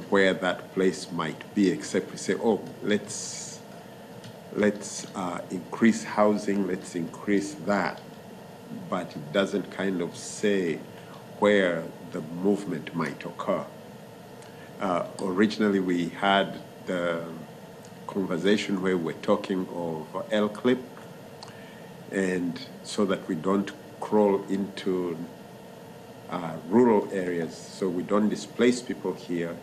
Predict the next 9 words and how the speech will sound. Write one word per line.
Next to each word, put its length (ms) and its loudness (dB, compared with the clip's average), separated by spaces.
and 180 -8
force 680 -2
more 160 6
displacement 840 -2
or 240 -4
change 520 2
of 200 -4
the 80 0
rural 600 6